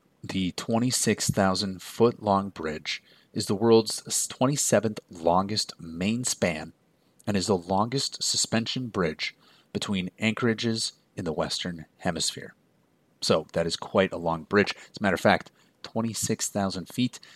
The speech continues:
it's roughly equivalent to four point nine miles. That's right, almost five miles long. Uh, for people who are not in the United States, it's equivalent to about eight kilometers.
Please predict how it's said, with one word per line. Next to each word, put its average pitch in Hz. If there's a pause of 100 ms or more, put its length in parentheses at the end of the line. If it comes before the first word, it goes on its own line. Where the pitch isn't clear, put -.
(160)
it's -
roughly 98
equivalent 101
to 92 (280)
four 110
point 95 (100)
nine 90 (320)
miles. 82
That's -
right, 90
almost 90 (180)
five 110 (420)
miles 82 (200)
long. 85 (560)
Uh, 78
for -
people 95
who 98
are 87
not 90
in 85
the 85
United 85
States, - (200)
it's -
equivalent 110
to 117
about 95
eight 78 (140)
kilometers. -